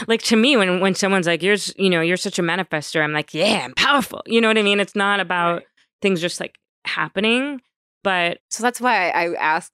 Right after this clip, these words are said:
Speaker 2: different people about it, 'cause I was just like, "I wonder if anybody else thinks of it as the way I do, or is that sort of then they are waiting around for, like, 'Well, how come it, my thing isn't coming?'" 'Cause I'm
Speaker 1: Exactly.
Speaker 2: thinking, I'm manifesting it. I'm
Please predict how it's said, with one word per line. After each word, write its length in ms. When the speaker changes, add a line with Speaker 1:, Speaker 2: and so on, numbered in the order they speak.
Speaker 2:
different 240
people 160
about 260
it, 120
'cause 160
I 140
was 100
just 180
like, 260
"I 120
wonder 240
if 100
anybody 260
else 180
thinks 220
of 80
it 300
as 400
the 120
way 240
I 440
do, 220
or 240
is 160
that 220
sort 200
of 160
then 340
they 180
are 100
waiting 340
around 480
for, 160
like, 320
'Well, 100
how 80
come 160
it, 100
my 280
thing 160
isn't 240
coming?'" 480
'Cause 220
I'm 120
Speaker 1:
Exactly. 280
Speaker 2:
thinking, 320
I'm 160
manifesting 720
it. 260
I'm 300